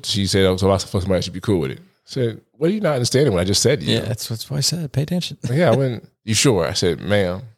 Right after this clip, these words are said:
Speaker 1: try me. Apparently that's what you asking for." She tried. I'm like, "Yeah, see? Still
Speaker 2: Now,
Speaker 1: here."
Speaker 2: now, was
Speaker 1: <laughs>
Speaker 2: it under the, "Hey, you could do that, but tell me about it," or?
Speaker 1: But that, with that one, yeah. 'Cause I'm like, "All right." She was like, "You sure?" It's like, "Yes. Worst case, I give me the rope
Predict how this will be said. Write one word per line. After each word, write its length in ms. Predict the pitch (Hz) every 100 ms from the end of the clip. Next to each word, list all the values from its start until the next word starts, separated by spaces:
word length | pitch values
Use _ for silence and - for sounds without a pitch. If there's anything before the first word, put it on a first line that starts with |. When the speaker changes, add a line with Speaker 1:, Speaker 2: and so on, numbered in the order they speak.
| -
Speaker 1:
try 340 | - 80 57
me. 300 | - 58 98 -
Apparently 220 | 82 113
that's 140 | 101 85
what 100 | 78
you 80 |
asking 280 | 82 92 -
for." 340 | - 65 80 110 _ 147
She 160 | 170
tried. 400 | 175 349 370 - -
I'm 40 |
like, 100 | 294
"Yeah, 160 | 330 127
see? 260 | - 320 - -
Still 280 | - - 165
Speaker 2:
Now, 220 | 104 107
Speaker 1:
here." 80 | 107
Speaker 2:
now, 220 | 117 117 110
was 220 | 123 120
Speaker 1:
<laughs> 60 | 127
Speaker 2:
it 180 | 113 95
under 280 | 131 120 120
the, 400 | 110 110 107 107
"Hey, 160 | 107 110
you 180 | 107 120
could 160 | 113
do 100 | 110
that, 160 | 113 123
but 120 | 104
tell 160 | - 120
me 120 | 127
about 260 | 131 139 151
it," 160 | 170 -
or? 460 | 107 98 92 95 -
Speaker 1:
But 100 | 120
that, 260 | 131 107
with 100 | 104
that 160 | 120 135
one, 140 | 117
yeah. 340 | 107 92 87 110 - -
'Cause 160 | 113
I'm 80 | 104
like, 180 | 107 95
"All 60 | 95
right." 340 | 95 87 78 - -
She 120 | 101
was 100 | 110
like, 200 | 101 90
"You 120 | 104
sure?" 340 | 123 123 110 104
It's 100 | 104
like, 180 | 104 -
"Yes. 500 | - 73 107 - - - -
Worst 260 | 107 104
case, 540 | - 104 98 - - - -
I 340 | 98 95 92 - - _ 98
give 160 | 107
me 100 | 101
the 80 | 95
rope 340 | 87 69 -